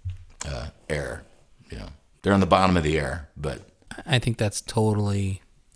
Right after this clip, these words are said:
Speaker 2: reasonable, and, and maybe you've convinced me of the same thing.
Speaker 1: You fucking convinced me.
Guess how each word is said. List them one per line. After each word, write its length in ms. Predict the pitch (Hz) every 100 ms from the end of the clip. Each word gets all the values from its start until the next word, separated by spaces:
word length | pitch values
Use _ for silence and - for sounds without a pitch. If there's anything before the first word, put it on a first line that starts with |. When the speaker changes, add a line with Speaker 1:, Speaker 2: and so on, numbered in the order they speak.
| _ _ _
Speaker 2:
reasonable, 540 | - 98 92 87 90 - _ _ -
and, 260 | 101 92 90 _ _ - - - - _ _ -
and 80 | 98
maybe 220 | 101 95
you've 120 | 92
convinced 440 | - 87 87 87 -
me 80 | 92
of 80 |
the 60 | 90
same 280 | - 95 90 -
thing. 200 | 95 - - - - - _ _
Speaker 1:
You 100 | -
fucking 420 | - - 80 - 110
convinced 420 | 135 147 156 -
me. 220 | 80 71